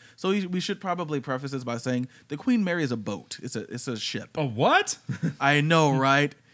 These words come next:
Speaker 1: It's on the water. Uh, and there are said to be vast numbers of spirits haunting the vessel to date back to the time in, um, service as a troop transporter,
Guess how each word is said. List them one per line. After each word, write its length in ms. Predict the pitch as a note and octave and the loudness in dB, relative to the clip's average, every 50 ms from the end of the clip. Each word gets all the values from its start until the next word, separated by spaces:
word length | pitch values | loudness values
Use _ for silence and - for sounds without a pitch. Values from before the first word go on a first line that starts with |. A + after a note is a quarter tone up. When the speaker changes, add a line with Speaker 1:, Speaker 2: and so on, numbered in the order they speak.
| _ | _
Speaker 1:
It's 240 | - A#2+ A#2 - - | -10 -6 -6 -2 0
on 160 | F3 E3 D#3 | 0 0 0
the 100 | D3 D3 | 0 0
water. 540 | C#3+ C#3 D3 F#3+ F#3+ D#3+ C#3+ - C#3+ A#2+ - - _ - _ _ _ _ _ _ _ _ _ _ _ - | 0 0 -2 -4 -4 -6 -6 -6 -6 -6 -8 -10 _ -20 _ _ _ _ _ _ _ _ _ _ _ -2
Uh, 380 | C3+ C3 B2+ B2 B2 A#2+ A2+ A2 | 0 0 0 0 0 -2 -2 -2
and 120 | B2 C3 | -2 0
there 80 | C#3+ C#3+ | 0 0
are 40 | |
said 220 | C#3+ - F#3+ F#3+ E3+ | 0 0 -2 -4 -2
to 40 | D#3 | 0
be 80 | C#3+ | 0
vast 420 | C3+ A#2 A2+ C3+ C#3+ D#3+ D#3 - - | 0 0 0 0 0 0 0 -2 -4
numbers 300 | E3 D#3+ E3 E3 D3+ C#3 | -4 -4 -2 -2 -4 -4
of 100 | A#2 G#2+ | -6 -6
spirits 520 | - - - - D3 C#3+ C#3 C#3 C3 - | -8 -8 -6 -4 -2 -2 -2 -2 -4 -6
haunting 400 | - - B2+ C3 C#3+ D3 D3+ D3 | -8 -8 -6 -6 -6 -4 -4 -4
the 80 | C#3 B2 | -4 -2
vessel 520 | B2+ B2 B2 - - B2+ A#2 A2+ A#2 - _ _ - - - - _ | -2 -2 -4 -4 -4 -6 -6 -6 -6 -10 _ _ -20 -20 -20 -20 _
to 80 | - A#2 | -8 -2
date 260 | B2+ C3+ C#3+ C#3 A2+ | 0 0 0 0 0
back 260 | C3 C3+ C3+ C3 - - | 0 0 0 0 -2 -4
to 120 | - C#3 | -6 -4
the 100 | A#2+ A#2 | -4 -4
time 460 | A2 C3+ B2+ B2 B2 A#2+ A#2+ A#2+ A#2 | -6 -4 -4 -2 -2 -2 -2 -2 -2
in, 140 | A2+ A2+ G#2+ - - - - | -4 -4 -6 -6 -8 -10 -8
um, 240 | A#2 G#2 G2+ G2 G2+ | -8 -8 -6 -8 -8
service 320 | - D#3 D3+ D3 D3 C#3+ | -8 -8 -8 -6 -6 -6
as 120 | C#3 A#2+ A2+ | -6 -8 -8
a 40 | |
troop 260 | G2+ - - C#3 B2 - | -8 -8 -8 -8 -8 -8
transporter, 760 | - C#3+ C3+ C#3 C3+ - - - D3 C#3 C3 C3+ C3 C3+ | -8 -8 -8 -6 -8 -10 -10 -8 -6 -6 -4 -4 -6 -8